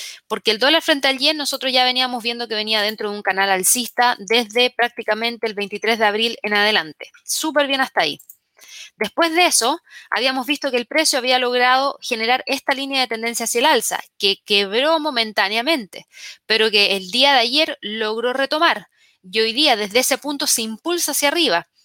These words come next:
Incluso nos quebró momentáneamente el nivel psicológico en torno a los ciento once, un nivel que al parecer no va a lograr mantener para el resto de esta jornada. Todo va a depender de los datos provenientes desde Estados Unidos. ¿Por qué? Porque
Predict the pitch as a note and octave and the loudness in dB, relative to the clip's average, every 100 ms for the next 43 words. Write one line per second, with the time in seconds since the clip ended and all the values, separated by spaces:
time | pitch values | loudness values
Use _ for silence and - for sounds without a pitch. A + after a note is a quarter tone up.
0 | _ - A3 C4+ C#4 C4+ C4 A3 G#3 C#4+ | _ -12 -8 -4 -2 -2 -2 -2 0 2
1 | C#4 A#3 - _ - F3 F#3 F#3+ A3+ C#4+ | 4 2 -4 _ -12 -8 -6 -4 -2 -2
2 | D4+ B3+ A3 G#3 D4 - - - - A#3+ | -2 -2 -2 -4 -4 -10 -20 -4 -2 2
3 | C4 C4+ D4 D4+ D#4 - G#3+ D4 - G#3+ | 2 2 2 2 2 2 0 2 2 -2
4 | G3+ A#3+ B3 C4+ - G#3+ A#3 - - A#3+ | 0 0 0 -2 0 -2 -2 0 2 0
5 | A#3 B3 D4+ D#4 G3+ - - - G3+ G#3+ | -2 0 4 4 4 0 0 -8 -4 0
6 | G#3+ A3+ - A3 B3 - - - G3+ - | 2 0 0 0 0 -6 -10 -2 -2 0
7 | G3+ G#3 - D4+ E4 - A3 G#3+ G3+ B3 | -2 0 0 0 0 -2 -8 -6 2 4
8 | D4 D4+ C#4 B3+ C4 D#4 - - - _ | 4 2 0 2 0 0 -8 -20 -20 _
9 | _ G#3+ A3+ G#3+ A3+ C#4 D#4 A3+ D#4 _ | _ -4 -4 2 2 4 2 0 -6 _
10 | - _ _ A3 A3+ A3+ C#4 - B3 B3 | -20 _ _ 0 2 2 -2 -2 -6 -2
11 | B3+ - A3 G#3 G3+ F3+ - A3+ A#3+ A#3 | -4 -4 -4 0 2 0 -2 -4 0 0
12 | A3 G#3+ A3+ A3 G#3+ A3 A3 - G#3 G#3 | 0 -4 -6 -6 -4 -2 -4 -6 -6 -6
13 | G#3+ A3 G#3 G#3 - G3+ G#3 A3 G#3+ F3+ | -6 -6 -6 -10 -4 -2 -2 -6 -6 -6
14 | E3 G3 G3+ C4 G3+ F#3 F#3+ | -6 -10 -2 0 0 -4 -6